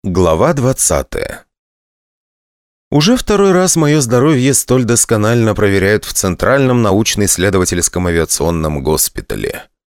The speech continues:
Анализы, осмотры, езда на велосипеде и другие весёлые штуки.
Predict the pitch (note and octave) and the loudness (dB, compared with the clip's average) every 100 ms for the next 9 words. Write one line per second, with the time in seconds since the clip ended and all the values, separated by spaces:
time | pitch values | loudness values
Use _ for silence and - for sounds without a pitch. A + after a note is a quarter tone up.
0 | _ - D3 A3 F#3+ D3+ D#3+ C#3 D#3 G3+ | _ -2 0 2 2 2 2 2 2 0
1 | - D#3+ D3 C#3 A2+ C#3 A#2+ A2+ A2+ C3+ | 2 2 2 2 2 0 2 2 2 0
2 | - A3+ F3+ F3+ C3+ C#3 G#2 D#3 E3+ C3+ | -2 0 2 2 2 0 2 2 2 2
3 | - G#2+ G#2+ F#2+ - - C2+ - - | 2 2 4 2 -2 -6 -8 -10 -12